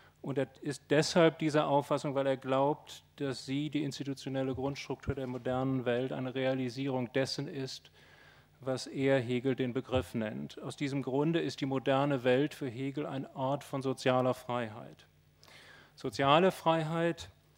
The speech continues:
wiederum hat in Hegels Verständnis verschiedene Elemente, schließt aber so etwas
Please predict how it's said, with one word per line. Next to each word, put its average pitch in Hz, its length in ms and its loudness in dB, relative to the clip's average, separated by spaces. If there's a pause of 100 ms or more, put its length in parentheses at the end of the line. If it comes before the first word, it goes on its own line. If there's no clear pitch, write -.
(100)
wiederum 151 600 2
hat 147 140 0
in 143 140 -4
Hegels 156 340 -4
Verständnis 151 540 -4
verschiedene 151 680 -4
Elemente, 123 840 -6 (120)
schließt - 520 -6
aber 143 220 -2
so 139 180 -6
etwas 139 640 -6